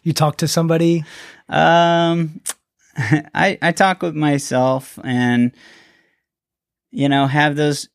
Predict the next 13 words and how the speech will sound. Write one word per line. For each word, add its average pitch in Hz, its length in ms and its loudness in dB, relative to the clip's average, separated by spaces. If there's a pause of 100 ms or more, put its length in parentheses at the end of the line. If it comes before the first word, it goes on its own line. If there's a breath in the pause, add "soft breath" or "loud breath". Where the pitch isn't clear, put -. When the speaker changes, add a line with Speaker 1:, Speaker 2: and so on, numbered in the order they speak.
(540)
Speaker 2:
hard, 135 540 2
honest 135 600 -2
conversations 135 1120 -6
with 131 180 -6
myself. 127 640 -4
Speaker 1:
I'm 120 140 0
Speaker 2:
And 123 100 0
Speaker 1:
curious, 208 380 4
why 160 160 2
did 185 180 2
you 185 120 0
crack 165 340 -2
up, 160 320 0